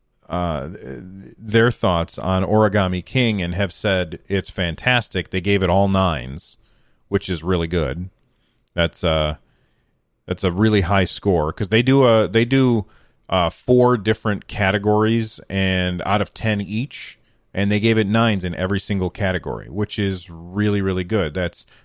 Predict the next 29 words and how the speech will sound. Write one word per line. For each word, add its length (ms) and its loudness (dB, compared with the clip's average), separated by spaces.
thirty-six 680 2
out 140 4
of 40 -4
forty 460 0
for 540 4
their 240 2
score. 480 0
Now, 200 2
I 120 4
don't 200 2
like 200 2
numbered 320 0
scores, 560 4
but 140 2
that 180 2
seems 400 -2
like 320 2
Paper 260 -2
Mario 360 2
and 100 0
the 40 0
Origami 520 0
King 440 0
may 460 4
end 180 2
up 180 2
being 240 2
a 60 0
hit. 400 -2